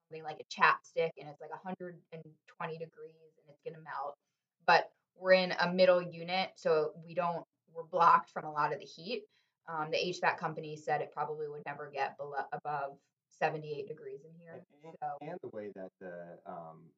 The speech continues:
Speaker 2: warehouse is just, it, it never, I don't know what, if you call it well insulated or what it is, but,
Speaker 1: Yeah.
Speaker 2: like, that, the warehouse just,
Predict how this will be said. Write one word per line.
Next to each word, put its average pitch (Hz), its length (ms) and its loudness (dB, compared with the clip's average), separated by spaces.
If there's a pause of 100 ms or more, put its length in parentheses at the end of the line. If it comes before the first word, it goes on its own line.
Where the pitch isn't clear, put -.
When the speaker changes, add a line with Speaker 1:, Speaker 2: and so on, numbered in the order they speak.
(120)
Speaker 2:
warehouse 92 480 -12 (100)
is 82 220 -20
just, 98 140 -20 (220)
it, 95 80 -20 (300)
it - 100 -20 (100)
never, 98 260 -10
I 101 60 -6
don't 107 120 -8
know 90 140 -10
what, - 120 -20 (240)
if - 120 -20 (140)
you 92 80 -20
call 90 180 -20
it 95 60 -20
well 87 220 -14
insulated 95 420 -12
or 82 120 -12
what 92 200 -8
it 90 100 -8
is, - 240 -16
but, 190 80 -6
Speaker 1:
Yeah. - 60 -2
Speaker 2:
like, - 160 -6
that, - 180 2 (120)
the 131 80 -8
warehouse 104 400 -4
just, - 180 -16